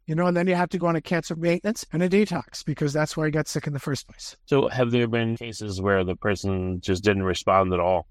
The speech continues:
Speaker 2: It didn't work?
Speaker 1: No, I've never seen that. Not with the second, the second new cancer protocol. I mean, I was freaked out. I developed that the same exact time, that same consultation.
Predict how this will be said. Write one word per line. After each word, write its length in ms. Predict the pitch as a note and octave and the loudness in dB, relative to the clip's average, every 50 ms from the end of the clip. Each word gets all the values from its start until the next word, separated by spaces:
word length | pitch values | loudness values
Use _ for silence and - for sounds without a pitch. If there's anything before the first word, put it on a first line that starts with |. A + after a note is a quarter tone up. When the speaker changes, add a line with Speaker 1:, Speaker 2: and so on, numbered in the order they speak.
| _ - | _ -8
Speaker 2:
It 100 | F2 E2+ | -8 -4
didn't 180 | - F2 F2 F2 | -4 -4 -2 -2
work? 200 | F2 F2+ F2+ - _ _ _ _ _ _ _ _ - | -2 -2 -4 -6 _ _ _ _ _ _ _ _ -2
Speaker 1:
No, 220 | E3 E3 D#3+ C#3+ - - | -2 0 0 -2 -6 -8
I've 140 | - D3+ D#3 | -8 -6 -2
never 220 | D#3 D#3 D#3 D#3 D3 | -2 0 0 -2 -4
seen 240 | - - D#3 C#3+ | -2 -2 -2 -2
that. 120 | D3 C#3+ C3+ | -2 -2 0
Not 200 | D3+ D#3+ E3+ D#3 | 0 0 0 0
with 100 | E3 - | -4 -6
the 100 | - D#3 | -8 -8
second, 480 | - - - G3 F3+ - - G#3+ A#3+ - _ _ | -8 -2 0 0 0 2 2 0 0 0 _ _
the 60 | F3+ | -8
second 260 | E3 - G3 - G#3 G3+ | -4 -2 -2 0 2 0
new 100 | G3 F3+ | 0 0
cancer 360 | - - G3 F3+ - F#3+ D#3 | -2 -2 -2 -2 -2 -6 -8
protocol. 560 | - - F3+ E3+ E3+ - F3 D#3 D3 D3 B2+ | -4 -4 -4 -4 -2 -2 -2 -2 -2 -2 -2
I 60 | D#3 D#3 | -2 -2
mean, 140 | E3 D#3 | 0 0
I 80 | D#3+ F3+ | 0 0
was 300 | F3 D#3+ D3+ - - - - _ _ | -2 -2 -6 -8 -10 -14 -18 _ _
freaked 240 | - F#3 E3 - G3+ | -2 -2 0 0 0
out. 100 | E3+ E3+ | 0 2
I 60 | F3+ | 0
developed 380 | G3 G3 F3 F#3+ F3+ E3 - | 0 0 0 0 0 0 0
that 200 | - E3+ E3+ - - | 0 -2 -2 -2 -6
the 80 | D#3+ | -8
same 480 | - - - - F3 F3 E3+ F3+ F#3 E3+ - | -8 -6 -2 0 0 0 0 0 -2 -4 -6
exact 460 | E3 D#3 D3 E3+ D#3+ E3+ - _ _ | -8 -4 -2 0 0 0 -2 _ _
time, 300 | - F3+ E3 E3 D#3+ D#3 | -6 -4 -4 -2 -2 -2
that 180 | D#3 D3+ - - | -4 -4 -4 -4
same 260 | - F3+ E3 D#3+ E3 | -4 -2 0 0 -2
consultation. 840 | - F3+ D#3+ D#3 - - C#3+ - F3+ F3+ F#3 F3+ - D3 C#3+ C#3+ | -2 -2 -4 -4 -6 -8 -4 0 2 2 2 0 0 -4 -6 -6